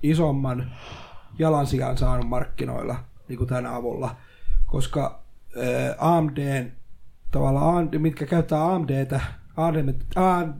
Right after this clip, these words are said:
A M D:n tekniikkaa, niin ni-, niille jouduttaisi niinku rakentamaan ihan uudet brändit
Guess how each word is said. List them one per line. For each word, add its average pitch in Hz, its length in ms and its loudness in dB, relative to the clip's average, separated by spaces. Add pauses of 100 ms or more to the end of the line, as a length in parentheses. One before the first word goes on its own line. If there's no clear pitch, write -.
(140)
A 165 360 -2
M 151 140 -2
D:n 147 260 -2 (120)
tekniikkaa, 139 880 0 (760)
niin 131 220 2
ni-, 143 220 2
niille 151 280 4
jouduttaisi 147 720 0 (320)
niinku 139 200 2
rakentamaan 151 540 2
ihan 160 260 2
uudet 160 340 2
brändit 135 600 -6